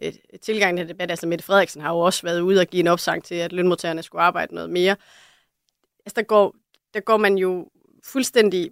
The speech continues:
øh, galt af også at se, at, at vi jo har et langt arbejdsliv i dag. Og det arbejdsliv, det udvikler sig meget forskelligt. Og det, som vi er optaget af i S F, det er jo at, at, at skabe nogle bedre rammer for det at være børnefamilie. Og både være på arbejdsmarkedet, men jo altså også, øh,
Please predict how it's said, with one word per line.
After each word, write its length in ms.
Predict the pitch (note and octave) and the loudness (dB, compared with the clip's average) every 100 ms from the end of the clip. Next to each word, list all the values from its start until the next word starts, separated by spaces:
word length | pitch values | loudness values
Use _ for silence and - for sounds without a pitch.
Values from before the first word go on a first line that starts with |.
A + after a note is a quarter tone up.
| - | -12
øh, 120 | - - - | -18 -10 0
galt 280 | A#3+ G#3 | 2 4
af 160 | F#3 F3+ | 4 4
også 180 | F#3+ A3+ | 2 -2
at 40 | |
se, 280 | - A#3+ A3 | -4 -2 -2
at, 100 | - F3 _ _ | -4 -10 _ _
at 120 | F#3 F3+ | -12 -6
vi 100 | F#3 | -6
jo 60 | F#3 | -4
har 160 | A#3 | -2
et 80 | A3+ | -2
langt 240 | G3 A#3 G#3+ | -2 -4 -2
arbejdsliv 420 | A#3+ C4+ - E3 | -4 -4 -14 -18
i 40 | |
dag. 220 | - - _ _ - | -18 -20 _ _ -20
Og 80 | |
det 60 | G#3 | -6
arbejdsliv, 440 | G3+ A3+ A#3 G3 | -4 -4 -10 -14
det 80 | G3 | -6
udvikler 360 | G3 A3 G#3+ E3+ | -4 -4 -6 -8
sig 160 | - | -4
meget 180 | E3 F3 | 0 0
forskelligt. 500 | F#3 - - - - _ _ _ _ - | -2 -10 -8 -8 -10 _ _ _ _ -2
Og 240 | F#3 - | -2 2
det, 160 | B3+ B3+ | 0 2
som 340 | F3+ D#3 D#3 _ F3+ | -2 -4 -12 _ -6
vi 140 | A#3+ | 2
er 60 | G3+ | 2
optaget 340 | F3+ - E3 | 2 -8 -8
af 100 | E3+ | -6
i 200 | D#3 D#3 | -8 -10
S 120 | - F#3+ | -6 -6
F, 60 | |
det 220 | - A3 F#3+ | -4 -2 2
er 100 | G3 | 4
jo 260 | G3+ G3 - - | 4 2 -4 0
at, 240 | D#3+ - - _ - | 2 0 -8 _ -6
at, 260 | F3+ E3+ - | -4 -4 -6
at 80 | F3 | -10
skabe 220 | - F#3+ | -8 -4
nogle 120 | F#3+ | -4
bedre 200 | G3 G#3 | -2 -4
rammer 320 | F#3+ F#3 G3+ | -2 -2 -2
for 180 | G#3 - | -6 -14
det 180 | F#3 F#3 | -8 -6
at 80 | F3+ | -4
være 100 | F#3 | -2
børnefamilie. 640 | G#3 A3 G#3 E3 D#3 F3+ _ _ | 0 -2 -2 -8 -8 -14 _ _
Og 80 | F#3 | -6
både 220 | G3+ A3+ | -2 0
være 100 | F3+ | -2
på 100 | - | -2
arbejdsmarkedet, 640 | G#3+ A3+ - E3+ F3+ F#3 - | -4 -4 -6 -6 -6 -6 -8
men 300 | F3+ F3+ F3 | -2 0 2
jo 140 | F3 | 2
altså 240 | E3 D#3+ - | -2 -4 -10
også, 340 | F3+ G#3+ A3+ G3+ _ _ _ _ - | 0 0 0 -10 _ _ _ _ 2
øh, 320 | E3+ - | 2 2